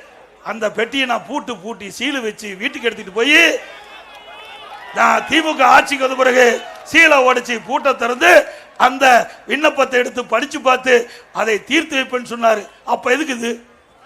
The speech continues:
அப்ப எதுக்குயா இது? இதையெல்லாம் நிறைவேற்றியிருந்தா நீ மக்களுக்கு எது கேட்கிற? அப்படின்னா ஏமாற்று வேலை தானே, ஏமாத்துற வேலை தானே. எப்படியெல்லாம் தந்திரமா மக்களை ஏமாற்றுறாங்க பாரு.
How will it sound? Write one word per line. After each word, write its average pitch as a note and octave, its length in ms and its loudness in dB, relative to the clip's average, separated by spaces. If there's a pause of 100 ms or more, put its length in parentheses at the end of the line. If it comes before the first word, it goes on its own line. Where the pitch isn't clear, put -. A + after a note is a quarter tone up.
(580)
அப்ப A3 240 2
எதுக்குயா E4 460 8
இது? C#4 540 8 (1040)
இதையெல்லாம் C#4 400 8
நிறைவேற்றியிருந்தா E4 840 6 (220)
நீ C#4 120 -2
மக்களுக்கு D#4+ 440 2
எது F4 140 4
கேட்கிற? E4 580 6 (520)
அப்படின்னா D#4 460 6
ஏமாற்று F4 340 8
வேலை E4 180 8
தானே, F4+ 280 8 (920)
ஏமாத்துற D#4+ 500 4
வேலை D#4+ 200 8
தானே. E4+ 260 10 (1120)
எப்படியெல்லாம் A#3+ 680 0
தந்திரமா B3 560 -2
மக்களை A#3+ 440 -2
ஏமாற்றுறாங்க A#3+ 500 -6
பாரு. A3 320 -6